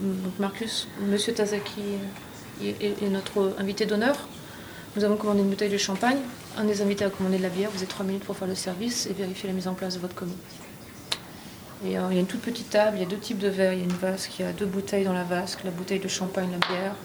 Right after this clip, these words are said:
euh, des verres à bière. Voilà, et donc, bah, je vérifie rapidement la température des deux boissons. Elles sont en bonne température, je demande qui prend la bière. J'envoie le service, je fais les faire descendre d'abord, euh,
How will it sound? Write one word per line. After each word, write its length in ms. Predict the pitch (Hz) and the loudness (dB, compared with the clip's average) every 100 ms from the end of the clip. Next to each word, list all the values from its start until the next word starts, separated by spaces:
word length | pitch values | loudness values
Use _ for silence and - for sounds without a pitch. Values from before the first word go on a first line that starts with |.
| - | -8
euh, 60 | 185 | -4
des 140 | 175 | 0
verres 200 | 185 185 | 4 4
à 60 | 185 | 4
bière. 360 | 175 185 190 208 - - - - - - - - - - - | 2 0 -2 -4 -10 -14 -14 -14 -14 -14 -14 -14 -14 -12 -2
Voilà, 280 | 180 190 202 | 2 6 6
et 40 | |
donc, 180 | 180 180 180 175 | 4 -2 -4 -4
bah, 80 | 180 | -4
je 140 | 180 180 | 0 -2
vérifie 540 | 170 196 190 190 202 | 2 4 4 2 0
rapidement 380 | 185 185 190 190 | 0 0 0 2
la 80 | 185 | 2
température 520 | 175 185 180 180 185 | -2 -2 -2 -4 -4
des 100 | 180 | -2
deux 100 | 180 | -2
boissons. 420 | 180 175 - 214 214 - - - - - | -2 -2 0 0 -2 -10 -14 -14 -10 -4
Elles 80 | 180 | 0
sont 160 | 185 | 2
en 20 | |
bonne 160 | 185 180 | 2 2
température, 760 | 180 170 180 175 175 214 214 | -2 -4 -4 -4 -4 0 0
je 80 | 208 | 0
demande 240 | 185 180 175 | -2 -2 -4
qui 120 | 190 | -6
prend 160 | - 185 | -2 0
la 140 | 175 | 2
bière. 420 | 175 196 208 214 - - - - - - - - - - | 6 8 8 4 -8 -12 -12 -12 -12 -12 -12 -12 -10 -4
J'envoie 260 | 190 180 185 | 0 6 6
le 40 | |
service, 460 | 185 190 180 208 208 | 6 2 2 2 2
je 60 | |
fais 100 | - | 2
les 80 | 180 | 2
faire 180 | 175 180 | 2 -2
descendre 320 | 175 - 180 | 0 2 2
d'abord, 380 | 175 170 185 208 | 2 6 8 8
euh, 400 | - - - - | 4 -6 -10 -8